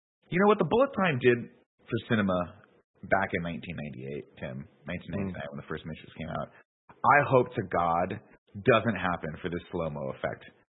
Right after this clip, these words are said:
Speaker 1: that they used in this. And I swear to God, if, if all the Netflix original movies, which, by the way, is what this feels like, start using this terrible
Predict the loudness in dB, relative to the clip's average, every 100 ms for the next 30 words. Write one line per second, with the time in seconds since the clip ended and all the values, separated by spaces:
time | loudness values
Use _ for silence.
0 | _ _ _ _ _ _ -4 -2 -2 -4
1 | -8 -10 -10 -10 -12 _ _ _ 0 0
2 | 2 4 4 6 4 4 0 -2 -2 -2
3 | 2 2 4 2 2 0 -2 0 -2 0
4 | -2 -2 -2 -2 -4 -2 -2 0 -4 -6
5 | -10 -8 -8 -2 0 -2 0 2 2 2
6 | -2 0 -2 -6 -8 -4 -2 0 2 2
7 | 0